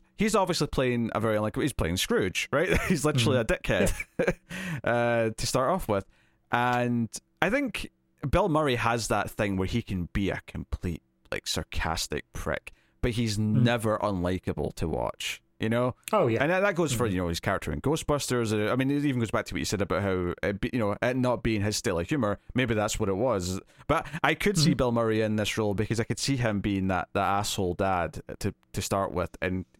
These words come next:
Speaker 1: growing
Speaker 2: Yeah.
Speaker 1: more of a heart as the, as the movie goes on. Uh,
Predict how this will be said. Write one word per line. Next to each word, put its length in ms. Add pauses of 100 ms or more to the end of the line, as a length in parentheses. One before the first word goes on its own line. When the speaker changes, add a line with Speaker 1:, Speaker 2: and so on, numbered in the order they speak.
(140)
Speaker 1:
growing 360
Speaker 2:
Yeah. 60
Speaker 1:
more 160
of 80
a 60
heart 280
as 120
the, 240 (440)
as 140
the 80
movie 260
goes 240
on. 260 (480)
Uh, 260